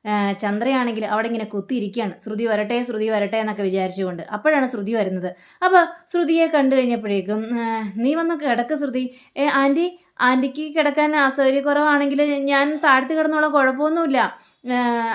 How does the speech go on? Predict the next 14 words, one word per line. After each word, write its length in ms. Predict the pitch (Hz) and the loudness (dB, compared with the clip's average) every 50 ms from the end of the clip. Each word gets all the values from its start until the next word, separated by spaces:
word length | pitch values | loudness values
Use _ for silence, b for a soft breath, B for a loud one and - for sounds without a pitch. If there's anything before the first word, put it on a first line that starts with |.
| - - - | -6 -4 -2
ആൻറ്റിക്ക് 520 | 254 247 247 247 269 - 302 302 302 294 | -2 0 0 -2 -4 -4 -2 -2 -2 -2
സ്ഥലം 300 | 294 294 302 294 294 311 311 | -2 0 0 2 2 2 4
ഉണ്ടാവില്ലല്ലോ." 500 | 302 294 294 294 302 294 277 240 214 190 - - | 4 4 4 6 4 4 2 2 0 -4 -2 2
"ഏയ്, 220 | 311 370 392 320 - - _ _ _ - | 2 2 2 2 0 -6 _ _ _ 0
അതൊന്നും 240 | 311 359 381 381 370 | 2 4 4 4 4
കുഴപ്പമില്ല, 480 | 370 349 277 311 302 254 220 180 - b b b b _ - | 2 2 2 0 0 0 -2 -4 -6 b b b b _ -2
എനിക്കിവിടെ 360 | 262 302 320 277 285 269 262 | -2 0 0 0 0 0 0
നല്ല 320 | 262 254 247 254 254 262 262 | 2 2 2 2 2 0 0
സ്ഥലമുണ്ട്, 640 | 262 262 240 233 240 240 226 185 165 - - _ _ _ _ - | 2 2 0 2 2 0 -2 -2 -6 -8 -12 _ _ _ _ -2
നീ 120 | 240 269 | 0 2
ഇവിടെ 300 | 339 370 359 285 240 220 | 4 4 4 2 2 2
വന്ന് 200 | 226 226 226 240 | 2 0 0 0
കിടന്നാ 340 | 240 233 214 208 208 220 233 | 2 2 2 2 2 4 4
മതി 360 | 262 269 247 196 190 - - | 4 4 4 2 0 -2 -4